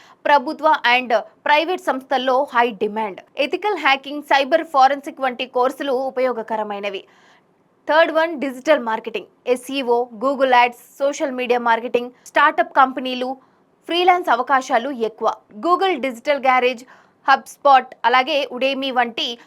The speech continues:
ప్లాట్‌ఫామ్స్‌లో కోర్సులు అందుబాటులో ఉన్నాయి. ఫోర్త్ వన్ బ్లాక్ చైన్ టెక్నాలజీ, క్రిప్టోకరెన్సీ, స్మార్ట్ కాంట్రాక్ట్స్,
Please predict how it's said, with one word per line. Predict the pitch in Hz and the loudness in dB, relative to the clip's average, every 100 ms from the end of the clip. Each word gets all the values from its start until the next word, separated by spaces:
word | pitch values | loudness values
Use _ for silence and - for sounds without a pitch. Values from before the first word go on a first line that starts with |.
| _ | _
ప్లాట్‌ఫామ్స్‌లో | 320 330 349 370 269 - 294 262 285 | 2 2 2 -2 -4 -2 0 0 4
కోర్సులు | 285 294 302 254 | 2 2 0 0
అందుబాటులో | 247 240 208 208 240 269 | 0 -2 -2 -2 -4 -6
ఉన్నాయి. | 240 233 220 - _ _ _ - | -2 0 0 -6 _ _ _ 2
ఫోర్త్ | 262 262 269 | 2 2 -2
వన్ | 330 - 214 | -2 -4 0
బ్లాక్ | 269 311 320 - | 6 6 4 -2
చైన్ | 302 254 226 | -6 -4 -6
టెక్నాలజీ, | 220 226 220 240 254 - - | -6 -6 -6 -6 -8 -8 -8
క్రిప్టోకరెన్సీ, | 294 - 302 302 254 254 262 269 269 - - | -8 -4 -2 0 -2 -4 -6 -8 -8 -18 -20
స్మార్ట్ | - 302 320 320 240 - _ _ - | 0 4 4 4 2 0 _ _ 2
కాంట్రాక్ట్స్, | 269 277 294 285 277 | 4 4 4 2 0